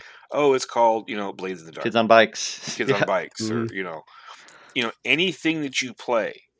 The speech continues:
Speaker 1: any role-playing game that you play, to the neophyte or the uninitiated is D and D to them.
Speaker 3: Sure.
Speaker 1: Because they don't, they don't see a difference. And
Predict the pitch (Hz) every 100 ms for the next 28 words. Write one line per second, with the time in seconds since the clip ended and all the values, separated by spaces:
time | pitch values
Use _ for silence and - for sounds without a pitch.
0 | - 131 175 147 151 139 139 123 117 113
1 | 110 95 - 98 82 73 _ _ _ _
2 | _ _ _ - 123 113 107 107 95 98
3 | 98 110 120 - 120 127 131 - _ -
4 | 107 104 101 95 87 95 107 98 107 -
5 | 120 117 123 131 - _ _ _ _ _
6 | _ _ 117 95 117 107 117 113 80 64
7 | - _ _ _ _ _ _ _ - 104
8 | - _ _ - 117 123 107 123 120 120
9 | - _ _ 113 107 117 - - 127 117
10 | 120 - - - - _ _ _ - 131
11 | 131 131 131